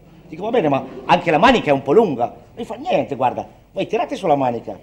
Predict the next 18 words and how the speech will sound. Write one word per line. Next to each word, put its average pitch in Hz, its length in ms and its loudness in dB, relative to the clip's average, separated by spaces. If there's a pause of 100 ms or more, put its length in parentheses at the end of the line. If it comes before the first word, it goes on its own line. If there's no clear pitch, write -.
tanto 240 200 0
dovete 196 260 -2
tenere 156 220 0
sulla 139 220 -2
giacca, 135 300 -2
l'appoggiate 190 480 -6
lì, 302 260 -12
beh, 180 160 -6
a 147 60 0
posto." - 580 -14 (240)
Dico, - 140 -16
"Vabbè, 143 380 -2
vabbè", 139 260 -2
ma 117 60 -6
dico, 113 180 -12
"Ma 135 60 0
il 135 100 -2
collo? 110 400 0